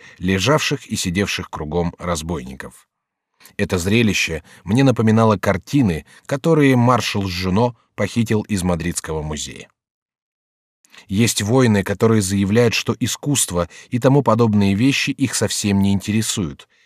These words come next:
но я не принадлежу к числу таковых. Меня всегда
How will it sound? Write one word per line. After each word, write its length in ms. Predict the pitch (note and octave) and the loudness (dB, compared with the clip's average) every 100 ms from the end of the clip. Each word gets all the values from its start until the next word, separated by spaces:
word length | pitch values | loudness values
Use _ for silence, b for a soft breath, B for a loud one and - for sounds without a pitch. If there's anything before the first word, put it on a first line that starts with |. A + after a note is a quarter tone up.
| b b | b b
но 140 | G2 G#2 | 0 4
я 160 | A#2 | 6
не 100 | A#2+ | 6
принадлежу 580 | A2 A2 A2+ G#2 A#2 G2+ | 4 2 2 2 0 0
к 40 | D2 | -6
числу 300 | - - D2+ | -10 -10 -12
таковых. 560 | - D2+ C#2 - - _ _ _ _ | -12 -12 -12 -16 -20 _ _ _ _
Меня 240 | F#2+ G2 F#2 | -2 0 0
всегда 480 | - F2 F2 E2+ | -2 -4 -4 -4